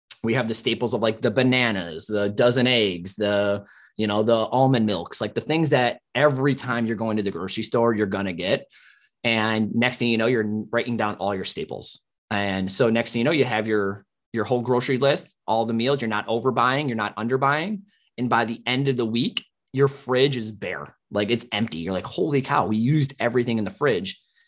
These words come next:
And now we're not being wasteful. We're using everything that we buy. We're not wasteful. We're not throwing money down the drain. And, um, I think that's just something I really wanted to hit on quick. Is, like, how do you formulate that list? And, um, I think the more you do it,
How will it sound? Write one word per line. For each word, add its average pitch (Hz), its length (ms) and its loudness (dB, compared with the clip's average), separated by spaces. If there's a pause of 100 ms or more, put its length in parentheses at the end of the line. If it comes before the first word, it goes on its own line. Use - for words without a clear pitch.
(240)
And 120 340 0
now 123 160 2
we're 156 100 2
not 143 160 0
being 120 220 -4
wasteful. - 580 -8
We're 107 360 2 (140)
using 135 440 0
everything 123 380 0
that 113 120 0
we 101 100 -4
buy. 147 500 2
We're 120 100 -4
not 110 240 -4
wasteful. 113 400 -2
We're 110 100 -4
not 110 200 -6
throwing 110 220 -2
money 104 200 0
down 101 160 -2
the 98 80 -4
drain. 98 480 -4 (400)
And, 101 340 0
um, 92 260 0
I 95 100 -4
think 92 180 -6
that's 92 240 -4
just - 260 -2
something 98 240 -4
I 92 80 -2
really 92 240 -2
wanted 87 220 -4
to 90 60 -8
hit 95 100 -6
on 85 160 -6
quick. - 260 -8
Is, - 220 -6
like, 85 140 -8
how - 260 0
do 120 80 0
you 113 100 2
formulate 92 560 -2
that 80 180 -2
list? 95 440 -2 (420)
And, 95 340 -2
um, 92 520 -6
I 101 80 -4
think 98 260 -6
the 107 80 -2
more 113 160 2
you 107 120 0
do 107 180 4
it, 110 200 0